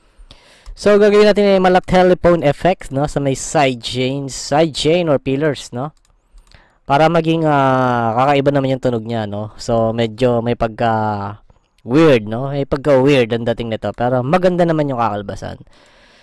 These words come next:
So, naka, ano na, so, naka-record na yung mga vocals ko, no? Ito yung main vocal ko. Ito naman yung pillars at ito yung parang, ah, distortion, no? Distortion <laughs> sa,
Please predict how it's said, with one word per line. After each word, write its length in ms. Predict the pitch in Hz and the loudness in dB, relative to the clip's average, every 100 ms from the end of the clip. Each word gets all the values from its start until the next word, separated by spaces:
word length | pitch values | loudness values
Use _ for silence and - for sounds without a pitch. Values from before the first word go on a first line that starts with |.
| _ _ _ | _ _ _
So, 320 | - 254 247 | 0 4 4
naka, 560 | 247 254 247 240 233 - 214 | 4 4 4 4 2 0 -2
ano 160 | 226 | 0
na, 80 | 208 | 0
so, 240 | - 135 | 2 0
naka-record 1400 | 156 147 139 139 135 135 127 123 113 104 101 107 127 131 127 | 2 2 2 2 2 0 -2 -2 -4 -4 -6 -2 -2 0 0
na 160 | 131 | 0
yung 80 | 127 | -2
mga 220 | 123 117 113 | -2 -2 0
vocals 320 | 113 113 - 131 | 0 -2 -4 -4
ko, 160 | 123 | -2
no? 240 | 107 107 117 - - 131 | -2 -6 -8 -16 -8 -4
Ito 160 | 185 | 0
yung 80 | 175 | 2
main 240 | 143 151 143 | 2 0 4
vocal 400 | 139 135 139 131 | 4 4 2 2
ko. 240 | 127 143 - - - | 0 0 -6 -20 -16
Ito 160 | 131 127 | -6 -4
naman 240 | 131 127 | 0 -2
yung 80 | 120 | -2
pillars 480 | 143 139 131 127 120 | -2 2 0 0 -4
at 80 | - | -4
ito 160 | 117 - | -6 -4
yung 160 | 120 117 | -6 0
parang, 400 | 117 113 110 110 | 0 0 -2 -6
ah, 320 | 104 101 107 | -6 -8 -8
distortion, 720 | 120 - 123 120 - 113 101 | -8 -4 -2 -2 -2 -8 -10
no? 160 | 101 _ _ _ _ _ _ _ _ _ | -16 _ _ _ _ _ _ _ _ _
Distortion 720 | - 131 - 139 135 - 135 - | -10 -8 0 2 2 2 -2 0
<laughs> 40 | |
sa, 420 | 175 135 123 117 | 0 0 -2 -6